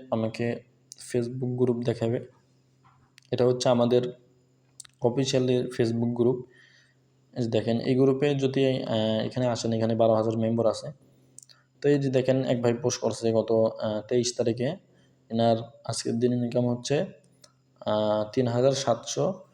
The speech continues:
ছয়চল্লিশ টাকা, মানে একদিনের ইনকাম। এরকম, আহ, যারা বড় বড় ডাইনামিক লিডার, লিডার আছে ওদের একদিনে এরকম তিন হাজার, চার হাজারের মতন ইনকাম হয়।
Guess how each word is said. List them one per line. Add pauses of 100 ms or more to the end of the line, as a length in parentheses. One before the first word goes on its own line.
(480)
ছয়চল্লিশ
টাকা,
মানে
একদিনের
ইনকাম। (200)
এরকম,
আহ,
যারা
বড়
বড়
ডাইনামিক (100)
লিডার, (600)
লিডার
আছে
ওদের (340)
একদিনে
এরকম (220)
তিন
হাজার,
চার
হাজারের
মতন
ইনকাম
হয়।